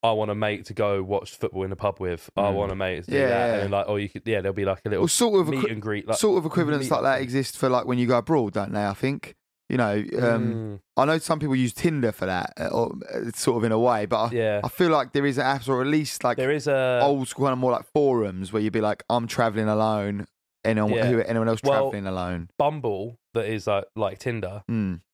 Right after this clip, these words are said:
Speaker 1: you can set it to, like, dating mode, in which case it will show you, you know, if you're a guy interested in girls, it shows you guys that are interested in, girls that are
Speaker 3: Yeah.
Speaker 1: interested in guys, whatever. But you can set it to, like, B F F mode, and you're basically just looking for mates is the whole thing, that you
Speaker 3: Yeah.
Speaker 1: just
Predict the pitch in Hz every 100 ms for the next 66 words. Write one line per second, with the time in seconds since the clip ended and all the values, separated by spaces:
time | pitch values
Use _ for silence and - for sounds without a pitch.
0 | _ _ 113 104 117 107 - 131 113 -
1 | 110 104 127 131 104 107 98 90 113 -
2 | 107 107 104 - 107 101 104 101 117 104
3 | 104 98 98 92 92 117 104 95 98 104
4 | 101 98 98 101 110 101 101 95 95 92
5 | 95 92 - 95 87 90 _ _ _ _
6 | _ _ 85 87 82 92 95 95 95 90
7 | - - - 117 117 101 104 98 95 -
8 | 92 92 92 87 90 - _ _ - 117
9 | 123 113 - 110 101 117 107 101 - _
10 | _ 131 123 110 - 117 - 104 95 90
11 | - _ _ - 110 101 127 117 101 117
12 | 120 101 107 107 131 123 - - 113 113
13 | 120 120 127 131 131 113 110 107